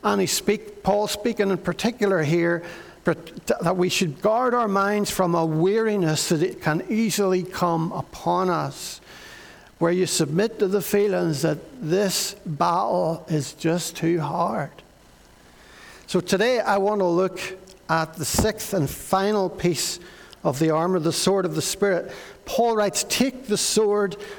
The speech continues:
of the Spirit, which is the word of God." Two very important aspects here to be held side by side. One is sword and s-, the other is spirit. The sword, the word of God,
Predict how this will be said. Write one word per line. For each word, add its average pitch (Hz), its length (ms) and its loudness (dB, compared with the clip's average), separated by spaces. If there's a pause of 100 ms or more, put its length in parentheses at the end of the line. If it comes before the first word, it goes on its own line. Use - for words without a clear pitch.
of 175 220 0
the 156 60 2
Spirit, 196 580 0 (460)
which 180 340 0
is 160 200 0
the 170 100 2
word 160 320 2
of 143 180 -2
God." 131 340 0 (1700)
Two 233 200 2
very 208 220 2
important 196 420 0
aspects - 800 -2 (120)
here 156 300 0
to 143 80 0
be 143 140 0
held 175 380 0
side 165 360 0
by 151 160 0
side. 165 540 0 (920)
One 185 300 2
is 190 140 0
sword 170 640 0 (600)
and 147 220 0
s-, - 300 -4 (200)
the 151 140 0
other 135 260 0
is 127 140 0
spirit. 135 520 -2 (340)
The 165 80 0
sword, 208 500 2
the 170 80 2
word 175 300 2
of 170 160 -2
God, 143 480 0